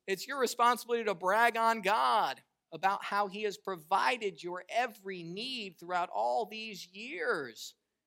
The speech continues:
It's our responsibility. And every generation is gonna declare God's greatness to the next. Nextly, next we see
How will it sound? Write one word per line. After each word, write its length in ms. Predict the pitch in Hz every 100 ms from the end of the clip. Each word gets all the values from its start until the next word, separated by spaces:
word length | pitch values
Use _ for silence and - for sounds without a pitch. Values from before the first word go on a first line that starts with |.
| _ _ _
It's 180 | 240 -
our 160 | 226 220
responsibility. 1000 | 202 - 196 190 170 185 214 147 117 _ _ - _ -
And 220 | 170 160 _ _ _ _ _ _ -
every 260 | 220 220
generation 800 | 175 160 156 147 147 147 147 139 147 _ _
is 120 | 151
gonna 240 | 180 165 151 _ _ _ -
declare 400 | 147 - 202 185
God's 320 | 160 170 156
greatness 420 | 156 151 143 143
to 120 | -
the 100 | 147
next. 520 | 139 135 117 - - - _ _ _ _ _ _ _ _ _ _ -
Nextly, 440 | 208 220 - 190 185
next 300 | 190 240 -
we 100 | 180
see 440 | 175 180 185 220